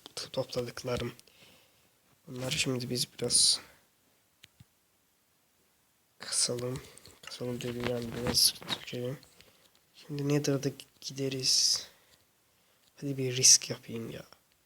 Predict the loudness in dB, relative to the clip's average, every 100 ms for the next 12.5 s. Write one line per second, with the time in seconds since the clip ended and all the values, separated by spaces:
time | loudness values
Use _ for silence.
0 | _ _ _ -20 _ -8 -2 0 0 -4
1 | -10 _ -6 -2 -2 0 -2 0 0 2
2 | 0 0 -2 -4 -6 -4 -4 -6 -6 -6
3 | -8 -10 -20 _ _ -20 -20 _ _ _
4 | _ _ _ _ _ _ _ _ _ _
5 | _ _ _ _ -20 _ _ _ _ _
6 | _ _ _ -12 -10 -10 -6 -6 -4 -6
7 | -4 -4 -6 -14 -20 -20 -20 _ -20 -20
8 | _ _ _ _ _ _ _ _ _ -20
9 | -20 -20 -20 -20 _ _ _ _ _ -10
10 | -4 -4 -4 -4 -6 -8 -16 -20 _ _
11 | _ _ _ _ _ _ _ -20 _ -8
12 | -8 -10 -10 -10